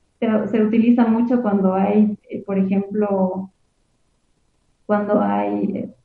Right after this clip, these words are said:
tos, cuando hay dolor de garganta,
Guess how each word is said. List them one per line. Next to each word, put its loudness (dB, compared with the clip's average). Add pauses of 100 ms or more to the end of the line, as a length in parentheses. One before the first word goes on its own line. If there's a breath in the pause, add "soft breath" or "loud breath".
(160)
tos, 4
cuando 0
hay 2
dolor -2
de -2
garganta, 0